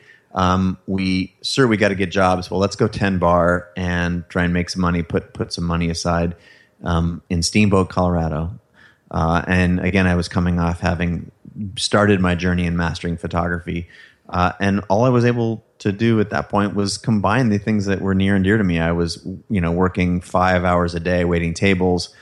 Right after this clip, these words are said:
or working in a ski shop at, you know, for, you know, fifteen bucks an hour or something. And all of the rest of my energy was around creating and living this dream of sort of a, a dirtbag,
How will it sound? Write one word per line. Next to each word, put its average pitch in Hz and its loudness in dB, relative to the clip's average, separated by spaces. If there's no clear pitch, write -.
or 90 0
working 92 0
in 87 2
a 80 0
ski 95 0
shop 87 0
at, 82 -4
you 95 0
know, 85 0
for, 87 -2
you 98 -8
know, 82 -2
fifteen 87 -2
bucks 82 -2
an 87 -2
hour 87 2
or 82 -4
something. 87 -2
And 95 2
all 117 6
of 98 0
the 95 -2
rest 90 -2
of 87 -6
my 87 -2
energy 85 -4
was 90 -4
around 87 -2
creating 92 0
and 87 0
living 90 2
this 85 -2
dream 87 0
of 85 -2
sort - -6
of 80 -4
a, 82 -2
a 85 -2
dirtbag, 85 2